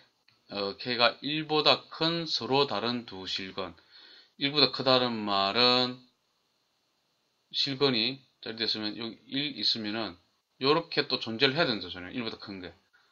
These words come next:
자, 이런 뜻이죠, 그죠? 어, 이 뜻이네요. 자, 한번 또 미분해 봅시다, 그죠? 그래프 개형을 알아야 되니까. 자, F 프라임 X는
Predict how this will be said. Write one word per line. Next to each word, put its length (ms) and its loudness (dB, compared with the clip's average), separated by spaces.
자, 100 -8
이런 200 2
뜻이죠, 300 4
그죠? 280 0
어, 380 -14
이 120 -10
뜻이네요. 360 -4
자, 280 -20
한번 140 -10
또 40 -10
미분해 320 -8
봅시다, 420 -8
그죠? 260 -18
그래프 320 -8
개형을 260 -6
알아야 140 0
되니까. 400 -8
자, 200 -8
F 360 -10
프라임 320 -4
X는 800 -8